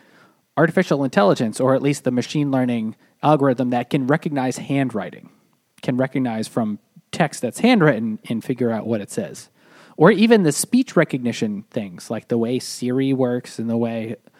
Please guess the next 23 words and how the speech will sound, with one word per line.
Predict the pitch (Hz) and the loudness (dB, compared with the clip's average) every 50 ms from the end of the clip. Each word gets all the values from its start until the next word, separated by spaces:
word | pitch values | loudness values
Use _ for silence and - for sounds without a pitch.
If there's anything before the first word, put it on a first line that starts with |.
| _ - _ _ _ | _ -20 _ _ _
you | - 143 | -4 -2
know, | 120 117 113 110 110 110 110 - _ _ _ _ _ - 127 | 0 0 2 2 0 0 -2 -4 _ _ _ _ _ -8 -2
Google | 117 131 123 123 123 123 | 0 2 2 2 2 2
Home | - 135 127 127 127 123 | 2 2 2 2 2 0
and | 120 120 | 0 -2
Alexa | 113 117 117 - - - 127 | -2 -4 -6 -6 -2 -2 0
work, | 117 117 113 117 113 - - | 0 0 0 -2 -2 -4 0
the | 127 123 | 2 2
way | 123 127 127 120 | 4 2 2 2
they've | 120 127 120 120 120 113 - _ - | 0 2 2 2 0 -2 -6 _ -16
learned, | 139 131 131 143 151 175 185 180 175 160 - | -4 2 6 6 8 8 8 6 4 2 0
like, | 143 127 120 - - | -2 -2 -4 -2 -2
well, | 127 127 113 | -2 0 0
what | 123 139 - 147 | 0 -2 -2 -2
you | - | -4
say | - - - - 262 269 240 180 160 151 156 - | -4 -4 0 4 4 6 6 4 2 2 -2 -2
and | 147 143 139 | -4 -6 -4
turn | - 165 160 147 | -4 -4 -4 -4
it | 139 | -6
into | 139 135 127 - - | -6 -8 -8 -6 -6
actual | 143 147 - - 139 131 127 123 117 | -6 -6 -4 -4 -2 -2 -2 -2 -4
words | 120 131 165 208 214 160 127 117 110 107 - | -2 2 4 4 6 4 4 2 -2 -4 -6
that, | - 117 110 - | -8 -8 -8 -8